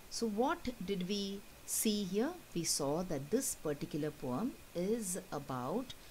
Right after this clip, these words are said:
a gift from heaven. Okay, one day suddenly there was a golden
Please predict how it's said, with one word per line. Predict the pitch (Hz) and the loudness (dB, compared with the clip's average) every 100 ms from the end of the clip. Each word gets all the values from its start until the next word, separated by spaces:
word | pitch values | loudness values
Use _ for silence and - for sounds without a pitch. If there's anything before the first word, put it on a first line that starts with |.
| - - - | -16 -8 0
a | 262 | 0
gift | 170 262 339 - - - | 4 4 4 0 -6 -4
from | 165 156 | -2 -2
heaven. | 160 143 - - - - - - - - | -2 -6 -8 -12 -14 -16 -16 -14 -14 -6
Okay, | 156 294 370 - - - | -2 -2 -2 -6 -14 -6
one | 156 160 170 | 0 2 2
day | 156 151 | 2 2
suddenly | 151 139 139 143 202 359 - - - - | 2 0 0 2 2 0 -4 -16 -14 0
there | 156 | 2
was | 147 151 - - | 4 2 0 -2
a | 151 | -2
golden | 160 156 151 165 160 | 2 2 4 2 2